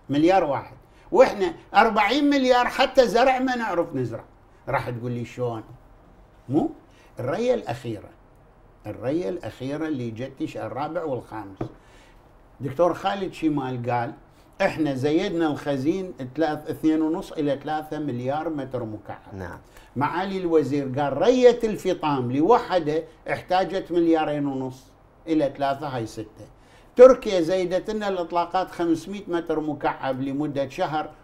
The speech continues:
Speaker 1: وهي انطلقت لأربعين يوم حسب ما قالوا وزارة
Speaker 2: نعم.
Speaker 1: الموارد، يعني هم مليار ونص، هاي سبعة ونص مليار فقط الرية الأخير، المطر الأخير. تتصورني؟
Speaker 2: مهم.
Speaker 1: الزاب وحده بذيك المرحلة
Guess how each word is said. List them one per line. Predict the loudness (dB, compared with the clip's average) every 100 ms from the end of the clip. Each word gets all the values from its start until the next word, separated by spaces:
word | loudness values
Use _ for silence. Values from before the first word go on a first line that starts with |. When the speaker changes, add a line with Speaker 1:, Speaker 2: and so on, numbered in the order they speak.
| -4
Speaker 1:
وهي | -2 0 0
انطلقت | -2 -2 -2 -2 -2
لأربعين | -2 0 0 -2 0 0 0
يوم | -2 -6
حسب | -8 -6 -6 -6
ما | -6 -4
قالوا | -2 -2 -6
وزارة | -4 -4 -4
Speaker 2:
نعم. | -6
Speaker 1:
الموارد، | -6 -6 -6 -10 -14 -8
يعني | -4 -2 0 0
هم |
مليار | 0 0 2 0 -2
ونص، | -6 -8 -14 -20 -14 -6
هاي | -4
سبعة | -2 -4 -4 -4
ونص | -4 -8 -10
مليار | -10 -10 -10
فقط | -14 -14 -14 -14
الرية | -10 -10 -8
الأخير، | -10 -14 -20 -20 -20 _ _ _ _ -6
المطر | -4 -4 -8 -12
الأخير. | -12 -20 -20 -20 -20 -20 -20 -20 -20 _ -20 -20 -20 -20 -20 -20 -20
تتصورني؟ | -20 -12 -8 -6 -4 -6 -8
Speaker 2:
مهم. | -16 -4 -2
Speaker 1:
الزاب | 0 2 4 4 4
وحده | 4 4 -2 -4
بذيك | -4 -4 0 0 0
المرحلة | -4 0 2 2 0 0 0